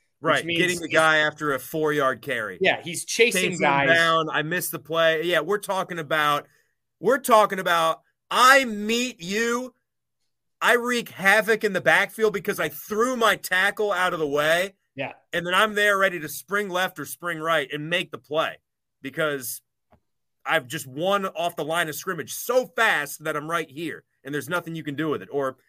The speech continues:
Speaker 2: we just, we just haven't seen many. Maybe we're spoiled, but that's the standard, you know, and that should be a good thing. You had guys as good as Nick Bosa and Joey Bosa and Chase Young here, and that's what we think of, right? And it was tough for Zach Harrison to live up to it,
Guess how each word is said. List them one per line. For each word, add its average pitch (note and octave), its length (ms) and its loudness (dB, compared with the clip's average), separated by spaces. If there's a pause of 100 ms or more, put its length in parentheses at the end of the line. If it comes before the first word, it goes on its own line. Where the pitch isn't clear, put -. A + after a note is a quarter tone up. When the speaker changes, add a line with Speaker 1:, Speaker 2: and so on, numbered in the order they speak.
(440)
Speaker 2:
we F#3 140 -4
just, G#3 200 -8
we G3 120 -8
just G#3+ 160 -8
haven't G#3+ 300 2
seen G#3 260 -2
many. F3+ 440 0 (680)
Maybe G3 220 0
we're A#3+ 120 2
spoiled, A3 560 6 (120)
but E3+ 320 2
that's - 220 4
the D4 80 -4
standard, F#4+ 560 0
you D#3 100 -2
know, C#4 320 4
and F3+ 100 -4
that A3 140 0
should A3+ 120 -6
be A#3+ 100 -2
a G3+ 40 -4
good B3+ 220 -2
thing. D3 220 0
You E3+ 100 0
had G3+ 140 2
guys F#3 280 0
as D#3 120 -10
good F#3+ 160 -2
as D#3 120 -8
Nick F#3 220 -6
Bosa F3+ 320 -2
and E3+ 100 -6
Joey E3 280 -4
Bosa E3+ 320 -4
and D#3 120 -8
Chase F3 300 -8
Young E3+ 220 -4
here, B2 320 -6 (280)
and C#3+ 360 -2
that's F3+ 280 2
what G3 120 -2
we G3+ 80 -4
think A3+ 240 0
of, A2 280 -2
right? F#3+ 280 4 (500)
And D3+ 100 0
it E3 40 -2
was D3+ 160 -6
tough G3 200 4
for F3 120 -4
Zach E3+ 320 4
Harrison G#3 420 0
to E3 100 -4
live D3+ 200 0
up D3 160 0
to E3 200 -2
it, G#3 120 -4